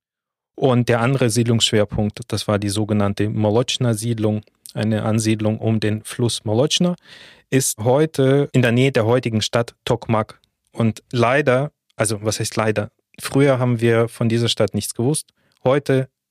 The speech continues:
hören wir öfters von dieser Stadt in der Kriegsberichterstattung, weil das ist genau dieser Ort, in dem jetzt gerade die ukrainische Armee ihre, ähm,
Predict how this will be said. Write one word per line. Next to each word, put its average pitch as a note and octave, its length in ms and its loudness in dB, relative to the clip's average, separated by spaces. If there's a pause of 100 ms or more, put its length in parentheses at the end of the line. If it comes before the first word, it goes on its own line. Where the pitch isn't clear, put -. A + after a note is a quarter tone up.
hören B2 320 2
wir A2+ 160 2
öfters A#2 420 -2
von A2 240 -4
dieser A#2 260 0
Stadt - 320 -2
in A2+ 200 -2
der G#2+ 100 0
Kriegsberichterstattung, - 1080 -6
weil A2+ 200 -4 (440)
das G#2+ 180 -6
ist - 140 -8
genau A2 540 2 (100)
dieser A2 260 0
Ort, G#2+ 240 0
in G#2+ 100 0
dem G2+ 220 -2
jetzt - 380 -6
gerade G#2 340 -2
die G#2 140 -4
ukrainische G#2 640 -4
Armee G#2+ 340 -2 (420)
ihre, G#2+ 460 2
ähm, G#2+ 380 -2